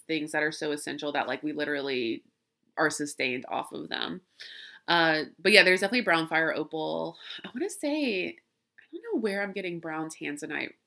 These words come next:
from, 'cause I don't know if that's a correct color for a stone.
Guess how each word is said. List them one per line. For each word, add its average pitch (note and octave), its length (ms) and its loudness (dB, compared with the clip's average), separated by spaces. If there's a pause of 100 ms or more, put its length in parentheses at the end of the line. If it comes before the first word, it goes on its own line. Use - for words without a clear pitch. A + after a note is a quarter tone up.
(100)
from, D3+ 280 -4
'cause F3+ 180 -16
I F3+ 80 -14
don't A3 220 -10
know E3+ 200 -6
if E3 80 -8
that's D3 220 -2 (1000)
a F#3 80 2
correct G3+ 500 2
color F3 340 0
for E3+ 160 0
a D#3+ 80 2
stone. D3+ 640 -6